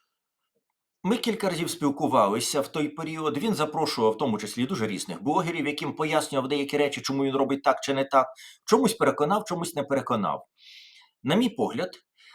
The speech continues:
в нього ті недоробки, які були, не його вина. Перше, він не добив, не доламав остаточно певних,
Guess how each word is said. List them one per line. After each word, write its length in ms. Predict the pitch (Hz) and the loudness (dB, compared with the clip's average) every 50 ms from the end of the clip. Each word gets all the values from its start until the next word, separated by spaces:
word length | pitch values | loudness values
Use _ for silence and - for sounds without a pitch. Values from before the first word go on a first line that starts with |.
| - - _ | -20 -20 _
в 240 | - 120 113 107 123 | -10 -8 -6 -2 -2
нього 680 | 139 156 214 226 185 185 185 135 123 - - - - - _ _ _ _ _ _ _ _ _ _ _ _ _ _ - | 2 4 6 6 4 4 2 2 2 2 0 -2 -12 -18 _ _ _ _ _ _ _ _ _ _ _ _ _ _ -8
ті 380 | - 185 160 147 147 151 - - | -6 -4 -2 -2 -4 -6 -8 -6
недоробки, 800 | 143 135 127 147 170 170 - 175 170 165 139 117 - - - 113 | -2 0 0 0 0 0 0 -2 0 0 0 0 -2 -4 -4 -4
які 300 | 101 104 104 - - 120 | -2 -4 -4 -4 -4 -6
були, 480 | 110 127 180 208 185 131 - - - - - | -4 -4 -4 -4 -4 -4 -4 -6 -10 -8 -4
не 380 | 123 120 127 151 170 190 190 | -2 0 0 0 0 -2 -2
його 360 | - 107 110 117 - 127 127 | -2 -4 -6 -6 -4 -4 -4
вина. 440 | 107 113 214 95 82 - - - - _ _ _ _ _ _ _ - | -2 -2 -2 -2 -2 -4 -6 -8 -14 _ _ _ _ _ _ _ 0
Перше, 460 | 156 151 - - - - 85 73 - - - - - - - - _ - | 2 2 2 2 -2 -6 -6 -8 -10 -12 -20 -20 -20 -20 -20 -20 _ -10
він 320 | 113 113 139 185 185 156 - - | -4 -2 0 0 -2 -2 -4 -4
не 200 | 143 147 165 175 | -2 0 0 0
добив, 600 | 139 135 151 147 113 - 123 107 92 85 - - | 0 0 0 0 0 0 -2 -2 -2 -4 -6 -4
не 140 | 110 110 117 | -2 -2 -2
доламав 480 | 113 127 127 123 127 123 120 107 95 98 | -2 -2 -2 -2 -2 0 0 -2 -2 -2
остаточно 720 | 101 - - 120 107 - - 147 151 151 - - 107 110 | -6 -6 -4 -4 -4 0 0 -2 -2 -2 -4 -6 -6 -6
певних, 500 | - - 127 120 110 110 101 98 - | -4 -2 -2 -2 -2 -2 -4 -6 -10